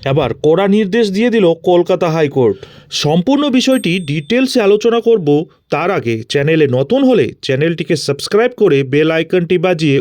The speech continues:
all notification on করে দিন এই ধরনের গুরুত্বপূর্ণ আপডেটগুলি ঠিক সময় মতো পেতে। আপনারা জানেন, মাঝে মধ্যেই শিরোনামে উঠে আসে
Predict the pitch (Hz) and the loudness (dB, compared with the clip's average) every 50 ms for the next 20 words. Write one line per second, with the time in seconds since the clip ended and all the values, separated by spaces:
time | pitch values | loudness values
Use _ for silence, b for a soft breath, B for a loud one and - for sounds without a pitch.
0 | 135 - - 143 151 151 165 165 175 170 160 180 180 175 170 175 180 - 185 180 | -2 -2 -2 0 0 2 2 0 0 0 -2 -2 -2 -2 -2 -2 0 0 -2 -2
1 | 165 - - 143 143 143 147 139 180 190 208 208 175 160 151 160 B B B B | -2 -4 -4 -2 -2 -2 0 0 0 2 2 2 0 -2 -2 -4 B B B B
2 | B B B B B 156 170 208 190 220 233 220 202 160 139 135 123 120 113 139 | B B B B B 0 0 2 2 2 2 2 2 2 0 -2 -2 -4 -2 0
3 | 165 196 240 - - 262 247 - 240 240 208 208 196 185 - - 143 143 135 135 | 0 0 0 0 0 -2 0 2 2 2 2 2 0 0 -2 -4 -6 -6 -4 0
4 | 156 233 226 202 214 202 165 143 139 143 143 B B B B B - 160 139 139 | 0 0 0 2 0 2 2 2 0 -2 -4 B B B B B -6 -4 -4 -4
5 | - - 156 147 151 202 220 220 214 208 - 175 143 147 127 131 - 113 101 101 | -4 -4 -2 0 0 2 2 2 2 2 0 0 0 -2 -2 -2 -2 -6 -6 -8
6 | - - - _ _ _ _ _ _ _ _ - 147 156 - 233 262 269 247 269 | -10 -18 -20 _ _ _ _ _ _ _ _ -8 -4 -2 0 2 2 2 2 2
7 | 247 196 160 165 170 131 110 117 131 151 180 190 262 254 277 285 220 208 240 160 | 2 0 0 0 -2 -4 -4 -2 -2 -2 0 -2 0 0 0 0 0 2 2 2
8 | 127 110 - - 170 180 202 220 240 226 226 226 202 180 170 180 233 254 233 - | 2 -2 -4 -2 2 2 4 4 4 4 4 4 2 2 2 2 0 0 0 0
9 | - 151 | 0 0